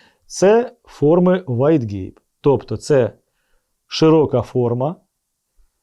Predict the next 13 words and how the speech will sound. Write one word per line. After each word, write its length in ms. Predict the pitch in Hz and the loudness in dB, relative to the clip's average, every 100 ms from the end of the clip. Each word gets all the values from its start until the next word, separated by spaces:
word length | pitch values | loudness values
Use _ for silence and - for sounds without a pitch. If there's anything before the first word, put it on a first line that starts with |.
| _ _ _ | _ _ _
піддів 420 | - 139 120 160 139 | -2 0 2 2 2
широкий, 760 | 139 123 127 147 196 208 214 _ _ _ - | 0 2 2 0 0 -2 -4 _ _ _ -4
для 200 | 127 143 | 0 2
того, 320 | 160 135 123 | 2 2 0
щоб, 360 | - 117 117 | -2 -8 -8
е, 380 | 117 113 113 113 | -8 -6 -6 -6
будь-який 460 | 110 127 113 113 110 | -4 -2 -2 -4 -6
вид 280 | 113 98 - | -6 -8 -8
риби, 420 | 120 147 208 247 _ _ _ _ _ _ | -2 0 0 -2 _ _ _ _ _ _
е, 480 | 123 113 113 110 107 107 | -8 -6 -6 -6 -10 -8
зміг 300 | 113 175 190 | -4 -4 -2
якісно 540 | 131 - 139 139 135 - _ _ _ _ | -2 -2 -6 -8 -10 -14 _ _ _ _
засіктись. 760 | 107 127 - 135 - 98 - | -4 -4 -2 -6 -8 -14 -14